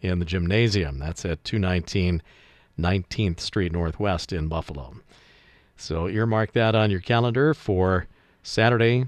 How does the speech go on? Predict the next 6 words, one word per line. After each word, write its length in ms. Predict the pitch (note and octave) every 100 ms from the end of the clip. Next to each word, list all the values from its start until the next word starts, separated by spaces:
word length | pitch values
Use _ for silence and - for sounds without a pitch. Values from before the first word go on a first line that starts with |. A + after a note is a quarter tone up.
| -
December 580 | F2 E2+ - A2 G2+ F#2
seventh, 640 | - C3+ C#3+ F3+ G3 - - _ _ _ _ _ _ _ _ -
the 300 | D2 D#2+ E2
second 360 | - A2+ A#2
annual 400 | G#2+ A2+ G#2+ G#2+
Farm 540 | - A#2 B2 A#2+ A#2+